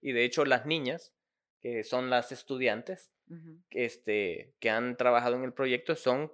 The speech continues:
Speaker 1: la cara visible, son el estandarte del proyecto.
Speaker 2: Qué
Speaker 1: Entonces,
Speaker 2: bien.
Speaker 1: ahí no, casi no figuran, este, muchas personas que estamos trabajando igual o que estamos backstage, sino que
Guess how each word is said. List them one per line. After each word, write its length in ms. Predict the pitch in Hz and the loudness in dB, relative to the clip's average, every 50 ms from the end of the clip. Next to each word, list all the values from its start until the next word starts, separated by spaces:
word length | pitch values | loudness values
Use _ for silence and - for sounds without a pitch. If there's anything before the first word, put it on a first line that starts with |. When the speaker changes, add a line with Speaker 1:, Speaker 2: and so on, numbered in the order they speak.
| - | -4
Speaker 1:
la 180 | - 135 127 - | -2 0 0 2
cara 220 | - 120 117 117 | 2 2 2 2
visible, 480 | 107 104 - - - 104 95 104 - - | 0 -4 -6 -4 -4 -4 -6 -8 -14 -16
son 320 | _ - 101 110 120 131 | _ -12 -10 -8 -6 -4
el 80 | 143 151 | -2 -2
estandarte 540 | 151 - - 107 98 101 117 131 - - 113 | -2 -2 -2 -2 2 2 2 2 0 -2 -4
del 180 | 101 95 95 95 | -4 -4 -4 -4
proyecto. 480 | - 90 90 117 170 - - - - _ _ _ _ | -4 -2 0 0 0 -2 -4 -10 -20 _ _ _ _
Speaker 2:
Qué 100 | - 170 | -18 -10
Speaker 1:
Entonces, 340 | 160 143 127 123 123 127 120 | -8 -6 -6 -6 -6 -6 -4
Speaker 2:
bien. 80 | - 113 | -2 -2
Speaker 1:
ahí 140 | 107 110 120 | -2 -2 -2
no, 340 | 127 131 135 131 127 123 123 - - | -2 -2 0 0 0 0 -2 -4 -4
casi 300 | - - 127 123 - 143 | -2 0 0 0 0 -2
no 100 | 147 143 | -2 -2
figuran, 640 | 139 - 151 143 143 147 143 139 139 139 151 151 151 - _ _ _ _ _ _ _ _ | -2 -2 -4 -4 -2 0 2 2 2 2 0 -2 -8 -16 _ _ _ _ _ _ _ _
este, 480 | - 113 - - - 107 101 101 107 104 - _ _ _ _ _ _ _ _ _ _ _ _ _ | -16 -16 -12 -6 -4 -4 -4 -4 -8 -12 -20 _ _ _ _ _ _ _ _ _ _ _ _ _
muchas 360 | - 135 147 143 - 147 - | -4 -2 -2 0 0 -2 -2
personas 540 | - 151 131 - - 135 120 120 143 143 - | -2 -4 -2 0 2 0 0 0 -4 -8 -10
que 80 | - 80 | -14 -14
estamos 400 | - - - 117 117 123 139 - | -10 -2 0 0 0 0 -2 -2
trabajando 440 | 131 127 123 127 131 135 143 139 | 0 2 2 2 0 -2 -4 -6
igual 260 | 143 143 139 127 131 131 | -6 -4 -4 -6 -6 -8
o 80 | - | -10
que 80 | - - | -14 -18
estamos 440 | _ - 123 127 120 107 104 - - | _ -16 -14 -12 -10 -10 -10 -6 -2
backstage, 460 | 117 117 113 - - - 139 143 151 | -2 -2 -2 -2 -4 -6 -6 -6 -8
sino 400 | - - - 120 104 90 101 - | -12 -14 -10 -6 -4 -4 -4 -4
que 200 | - 147 - | -6 -8 -8